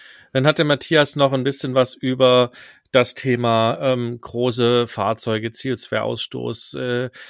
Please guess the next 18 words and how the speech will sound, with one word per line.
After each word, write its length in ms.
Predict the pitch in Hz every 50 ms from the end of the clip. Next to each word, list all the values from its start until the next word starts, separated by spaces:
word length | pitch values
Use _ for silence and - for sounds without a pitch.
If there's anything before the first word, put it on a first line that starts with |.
| - - _
Gewichte, 680 | - - 117 107 113 120 117 - - - 123 113 117 110
Verbräuche 640 | - - 117 113 _ - 110 107 117 131 127 - 135
und 140 | 127 120 113
so 160 | 110 117 107
weiter, 500 | 113 113 113 110 120 113 110 110 131 -
äh, 140 | - 123 120
gesprochen. 720 | 117 113 - - _ - 120 113 - 120 117 113 117 120 117 - - - - - - _ _ -
Die 220 | 117 117 120 117
Fiat 340 | 110 - - 135 123 120 -
Ducatos, 880 | 123 113 - 117 107 107 113 110 - 117 113 107 110 113 110 - - -
ähm, 440 | - 127 120 117 117 117 120 156 185
ja, 180 | 156 127 120 110
und 240 | 117 143 147 151 139
halt 160 | 139 131 131
auch 80 | 131 120
das 180 | - 127 -
Thema 300 | - - 131 127 123 135
Elektroauto, 1120 | 139 113 117 120 - - - - 131 131 120 117 120 120 113 - - 123 117 110 113 113